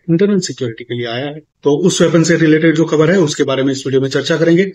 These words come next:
शुरू करने से पहले video को लाइक करें, चैनल सब्सक्राइब करें, bell icon दबाना ना भूलें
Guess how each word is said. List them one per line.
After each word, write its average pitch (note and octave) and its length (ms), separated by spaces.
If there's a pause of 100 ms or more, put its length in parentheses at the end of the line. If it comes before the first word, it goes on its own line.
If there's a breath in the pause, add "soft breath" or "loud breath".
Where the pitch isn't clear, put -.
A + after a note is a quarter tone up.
(300 loud breath)
शुरू A#3 240
करने A#3+ 220
से A#3 120
पहले G3 220
video B2+ 220
को B2 120
लाइक C3 240
करें, E3 220
चैनल A#2+ 260
सब्सक्राइब D3 480
करें, D3 200 (500)
bell E3 140
icon F#3 200
दबाना E3 280
ना D#3+ 120
भूलें D#3+ 220